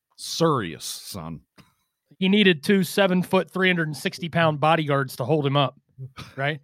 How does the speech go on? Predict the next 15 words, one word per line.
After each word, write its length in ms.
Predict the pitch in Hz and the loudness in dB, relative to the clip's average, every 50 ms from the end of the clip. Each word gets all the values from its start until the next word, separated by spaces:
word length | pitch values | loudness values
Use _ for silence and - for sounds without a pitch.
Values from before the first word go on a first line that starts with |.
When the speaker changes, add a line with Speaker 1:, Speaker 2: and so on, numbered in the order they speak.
| _ _ - | _ _ 2
Speaker 2:
But 120 | - 247 294 | 4 6 6
he 60 | 294 | 6
flossing, 540 | - 247 240 269 277 - - - - - _ _ _ _ _ _ _ _ _ _ _ _ _ _ _ _ _ | 4 4 4 4 4 2 -2 -8 -16 -20 _ _ _ _ _ _ _ _ _ _ _ _ _ _ _ _ _
you 100 | 143 143 | -6 -4
know? 200 | 143 143 160 170 - - - _ _ _ | -4 -4 -4 -6 -10 -14 -20 _ _ _
It's 140 | 233 220 - | -6 -2 0
just 160 | 311 226 247 | 0 -2 0
in 200 | - 233 262 262 | 2 4 6 6
that 180 | 269 254 202 185 | 6 4 4 4
moment. 360 | 190 214 233 196 147 120 - _ | 4 4 4 4 2 -2 -2 _
I 60 | 165 | 0
mean, 280 | 185 196 190 180 139 - _ _ _ _ _ _ _ _ | 2 2 2 0 -2 -6 _ _ _ _ _ _ _ _
Floyd 560 | - - - 226 247 262 262 262 262 247 190 | -20 -12 -6 0 2 4 6 6 4 4 2
has 420 | 165 - 208 208 214 196 - - - | 0 0 2 4 4 2 0 -6 -4
to, 360 | - 214 202 185 165 143 | -2 0 2 2 0 0